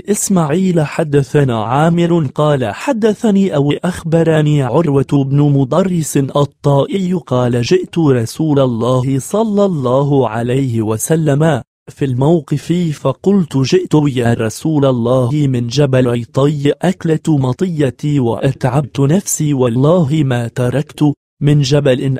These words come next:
إلا وقفت عليه، هل لي من حج؟ فقال رسول الله صلى الله عليه وسلم: من أدرك معنا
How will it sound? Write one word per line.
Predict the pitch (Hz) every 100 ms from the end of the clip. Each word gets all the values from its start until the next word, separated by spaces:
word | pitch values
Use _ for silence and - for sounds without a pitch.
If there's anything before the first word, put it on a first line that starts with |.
| 170
إلا | 202 185 165
وقفت | 135 120 - 202 160 -
عليه، | 156 127 110 117 123 139 127 135 180
هل |
لي | 156 127 117
من | 120 117
حج؟ | 247 208 190 190 175
فقال | - 131 - 143 151 135 127
رسول | 110 - 160 151 127
الله | 110 123 156 143 135
صلى | 131 - 226 208 202
الله | 185 127 123 143 143 127
عليه | 107 120 123 139 135 131
وسلم: | 127 - 160 160 147 139 139 127
من | 127 120
أدرك | 165 147 151 156 143
معنا | 127 123 113 123 113